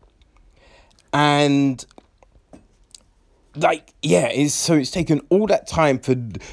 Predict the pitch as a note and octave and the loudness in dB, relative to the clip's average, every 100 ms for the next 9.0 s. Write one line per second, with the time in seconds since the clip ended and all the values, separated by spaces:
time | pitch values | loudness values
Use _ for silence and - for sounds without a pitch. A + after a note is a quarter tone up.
0 | - C3+ C3 B2 - C3 A#2+ - - G3+ | -2 2 2 0 -4 -2 0 0 2 2
1 | D#3+ A#2+ A2 - C#3 C3 C3 A2+ G#2+ - | 0 -4 -6 -4 -2 -2 -2 -8 -8 -4
2 | B2+ - F#3 D#3+ - D3+ C3+ A#2 B2 A#2 | -4 -2 -4 -4 -2 0 0 0 -2 -4
3 | - - - - F#3+ D3 D#3+ D3 C3 B2 | -12 -18 -8 -2 -2 0 2 2 2 2
4 | B2 G#2+ A2 - - A2+ G2+ G2+ - - | 0 -2 -6 0 2 2 -2 -6 -18 -20
5 | - - G2+ G2+ G2+ G2+ - - _ B2+ | -18 -4 0 0 0 -6 -12 -20 _ 0
6 | - - - D3 C#3 B2+ A#2+ A2 A#2+ A2+ | 0 -6 -2 2 2 2 0 0 2 0
7 | F#2 F2+ G#2+ G#2+ - A2 G#2+ G2+ F2+ - | -2 -2 -2 -2 -2 -2 -2 -6 -8 -6
8 | G#2 F2 - - - F#2+ F#2 F2+ - - | -6 -6 -6 -6 -4 -4 -4 -10 -16 -20